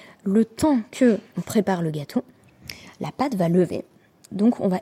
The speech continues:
excéder, euh, la, la, la durée autorisée, euh, pour la préparation des gâteaux de Pessah, pendant qu'on est en train de décorer le gâteau. Mais il y a un homme qui s'appelait Baitos Ben Zounen, qui a dit, « Bah regardez, je vous montre comment je parviens à préparer mes gâteaux syriens, euh,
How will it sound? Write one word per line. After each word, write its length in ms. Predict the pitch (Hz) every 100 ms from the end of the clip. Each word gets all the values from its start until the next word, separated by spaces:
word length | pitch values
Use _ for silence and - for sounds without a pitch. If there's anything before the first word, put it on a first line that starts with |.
| -
excéder, 540 | 247 - 233 202 214
euh, 240 | 185 156 143 170
la, 180 | 165 151
la, 160 | 156 147
la 100 | 151
durée 300 | 156 208 214
autorisée, 580 | 202 180 180 170 165 170 - - - - - -
euh, 320 | 156 143 139 -
pour 200 | - 196
la 80 | 160
préparation 440 | - 185 170 165
des 100 | 175
gâteaux 200 | 160 170
de 60 | -
Pessah, 400 | 156 143 - - - - - - - - - -
pendant 220 | 190 285
qu'on 160 | 233
est 60 | 214
en 80 | 208
train 140 | -
de 60 | 285
décorer 240 | 226 208
le 60 | 214
gâteau. 220 | 165 - - _ - _ _ - -
Mais 380 | 214 262 285 180
il 80 | 165
y 60 |
a 40 | 143
un 180 | 143 160
homme 200 | 156 147 -
qui 100 | -
s'appelait 320 | - - 147
Baitos 380 | 160 156 190 165
Ben 180 | 147
Zounen, 300 | 156 190 277 453 466 - - - -
qui 140 | - 160
a 40 |
dit, « 140 | 196
Bah 100 | 262
regardez, 520 | 160 226 202 170 202 392
je 100 | 226
vous 100 | 190
montre 260 | 202 330 -
comment 280 | 214 190
je 100 | 285
parviens 380 | 196 160 160 247
à 60 | 247
préparer 380 | - 180 170 202
mes 120 | 165
gâteaux 260 | 170 165
syriens, 440 | 170 - 147 165 - - _ - - - - -
euh, 160 | 156